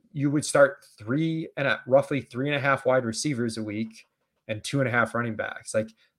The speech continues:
if you expand that to your, that ratio out, like, and apply it to draft capital, that's still, like, a lot more wide receiver spending, right? It's forty percent more wide receiver spending that you should do purely based on positional scarcity. So I looked at that in the article,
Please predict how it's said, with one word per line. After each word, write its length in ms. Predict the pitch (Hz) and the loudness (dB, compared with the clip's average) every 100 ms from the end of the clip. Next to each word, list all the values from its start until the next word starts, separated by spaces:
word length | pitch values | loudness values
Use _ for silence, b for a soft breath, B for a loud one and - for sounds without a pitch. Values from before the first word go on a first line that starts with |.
| _ - | _ -6
if 120 | 139 | 0
you 80 | 180 | 0
expand 480 | 180 - 131 151 156 | 0 0 0 2 0
that 220 | 139 - | -4 -6
to 120 | 127 | -2
your, 260 | 120 120 - 147 139 | 0 0 -4 -8 2
that 280 | 131 - 110 | 4 4 2
ratio 520 | 151 147 127 110 - | 2 2 2 2 4
out, 300 | 180 156 117 | 4 4 4
like, 180 | 117 117 _ _ - | -2 -6 _ _ -10
and 260 | 123 117 - _ _ 117 | -8 -8 -10 _ _ -8
apply 260 | 135 143 | 0 2
it 60 | 120 | 2
to 80 | 113 | 0
draft 360 | 123 147 143 | 4 4 4
capital, 460 | - 107 117 117 110 | -4 -4 -4 -2 -2
that's 260 | 117 127 - | -2 -2 -4
still, 320 | - 170 156 | 4 6 8
like, 240 | 131 113 - | 6 2 -4
a 40 | |
lot 320 | 113 113 117 | -2 -2 -2
more 440 | 123 113 110 104 - _ _ _ - | -2 -2 -2 -4 -10 _ _ _ 0
wide 180 | 117 113 | 2 2
receiver 340 | 113 117 107 | -2 -6 -8
spending, 440 | - 110 110 - 127 | -4 -4 -4 -10 -10
right? 320 | 104 107 - b b b b | -6 -6 -8 b b b b
It's 160 | 120 | -10
forty 360 | - 151 160 143 | 0 2 4 2
percent 440 | - 123 117 104 120 | -2 -4 -2 -6 0
more 200 | 110 101 | 0 0
wide 220 | 101 110 | -2 -4
receiver 380 | - 117 110 - | -6 -8 -8 -10
spending 440 | - 98 - 127 - | -8 -8 -8 -12 -4
that 180 | 113 143 | -2 -2
you 100 | 120 | -6
should 220 | - 117 | -6 -4
do 300 | 123 117 110 - _ _ _ _ _ _ - | -2 -2 -2 -10 _ _ _ _ _ _ -12
purely 440 | 139 202 185 170 | 0 4 6 4
based 320 | 127 120 113 | 2 0 0
on 140 | 113 107 | -2 -4
positional 400 | 107 110 110 - | -6 -8 -8 -8
scarcity. 520 | 139 117 113 - - | -4 -2 -2 -6 -4
So 160 | - 127 | 2 4
I 160 | 151 | 6
looked 220 | 170 160 | 6 4
at 220 | 131 - - | 0 0 0
that 360 | 120 117 - 113 | 2 0 -2 -10
in 80 | |
the 120 | 110 107 | -10 -4
article, 600 | 107 104 - 101 110 | -2 -2 -4 -4 -4